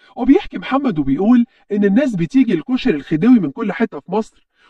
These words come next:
وإنهم مصنفين من أحسن تلات محلات في البلد، وبيجي عندهم يوميًا مشاهير كتير زي لعيبة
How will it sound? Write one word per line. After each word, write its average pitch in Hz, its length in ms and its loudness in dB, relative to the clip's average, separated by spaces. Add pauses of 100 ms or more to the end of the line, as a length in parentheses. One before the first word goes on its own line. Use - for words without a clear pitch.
وإنهم 180 500 2
مصنفين 160 680 0
من 143 200 -6
أحسن 233 460 -6
تلات 233 300 -2
محلات 151 420 -4
في - 100 -8
البلد، 131 360 -4 (340)
وبيجي 180 400 -4
عندهم 170 420 -4
يوميًا 170 440 0
مشاهير 147 440 -4
كتير 262 480 0 (260)
زي 311 260 -2
لعيبة 226 300 0